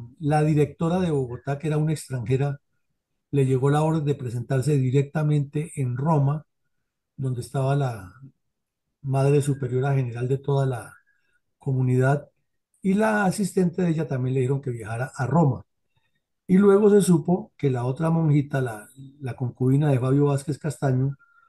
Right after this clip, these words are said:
viajó desde Nueva York también a reunirse. Entonces, que mientras, mientras se tomaban las decisiones en Roma, el colegio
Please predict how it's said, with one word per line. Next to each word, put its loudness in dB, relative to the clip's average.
viajó 2
desde 0
Nueva -4
York -2
también 0
a -2
reunirse. -6
Entonces, 2
que 0
mientras, 2
mientras -2
se -8
tomaban 2
las 2
decisiones 0
en 0
Roma, -4
el -2
colegio 0